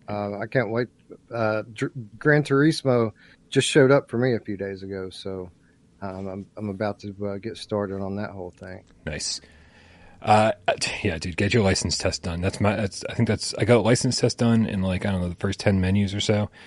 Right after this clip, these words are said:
Speaker 2: Uh, and then I was like, Okay, this, this feels like enough work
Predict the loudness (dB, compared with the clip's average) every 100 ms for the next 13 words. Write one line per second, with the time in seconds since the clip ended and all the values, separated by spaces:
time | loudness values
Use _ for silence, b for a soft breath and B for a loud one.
0 | B -6 -2 0 2 4 2 0 -2 -2
1 | -4 -4 -6 -4 -4 0 2 4 2 0
2 | 0 -2 -4 -4 0 0 -2 -10